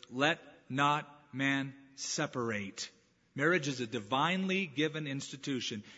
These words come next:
Man has not the right nor the competence to tamper with an institution given and regulated by God. Then he said,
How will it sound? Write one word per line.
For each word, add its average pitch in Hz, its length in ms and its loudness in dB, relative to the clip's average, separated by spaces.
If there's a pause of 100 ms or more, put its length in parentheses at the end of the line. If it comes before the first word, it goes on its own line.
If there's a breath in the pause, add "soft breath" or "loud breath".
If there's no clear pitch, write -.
Man 185 360 4
has 156 240 0
not 151 240 2
the 135 80 -2
right 156 520 2 (380 soft breath)
nor 135 140 -4
the 123 100 -2
competence 131 800 -2
to 127 100 -14
tamper 156 380 -4
with 127 160 -6
an 123 100 -6
institution 131 720 -6 (400 soft breath)
given 180 300 6
and 131 140 -2
regulated 110 520 -2
by 104 120 -8
God. 98 260 -10 (1400 soft breath)
Then 160 100 -2
he 170 80 2
said, 160 360 2